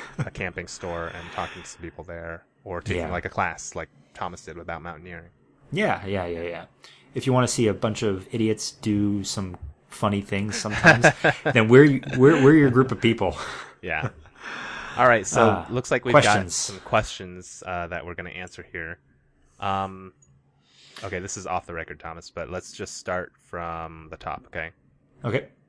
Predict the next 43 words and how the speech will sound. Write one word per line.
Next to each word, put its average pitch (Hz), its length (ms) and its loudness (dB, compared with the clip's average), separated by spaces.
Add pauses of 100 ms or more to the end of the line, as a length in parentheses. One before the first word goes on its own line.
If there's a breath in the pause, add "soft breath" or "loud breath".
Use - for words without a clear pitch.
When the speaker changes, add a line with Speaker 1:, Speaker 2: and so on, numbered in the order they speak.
(340)
Speaker 1:
Uh, 87 220 -8
I'll 95 140 -4
go 90 100 -8
with 85 100 -10
the - 60 -18
first - 300 -16
one. - 80 -20 (580 soft breath)
Speaker 2:
Okay. 104 540 -2 (160)
Speaker 1:
So 107 160 -4
the 101 60 -6
first 180 280 0
question 113 560 0
from 98 480 -6
Gerald 113 460 -2
Whitty, 98 320 -4
he 131 140 -10
says, 98 300 -8
"How 165 180 -10
much 175 260 -10
wood 110 440 -6
could 110 140 -10
a 92 60 -8
woodchuck 95 500 -10
chuck 80 300 -10
if 71 140 -20
a 82 40 -12
woodchuck 101 540 -8 (100)
could 165 220 -8
chuck - 280 -10
wood? 120 260 -6 (1200 loud breath)
And 110 400 -2
would 98 140 -4
Andrew 104 240 -6
use 92 140 -10
the 87 80 -12
woodchuck 90 320 -10
shavings 87 400 -14
for 90 160 -18
tinder - 360 -16
to - 100 -20
start - 220 -16
a - 20 -20
fire?" - 400 -16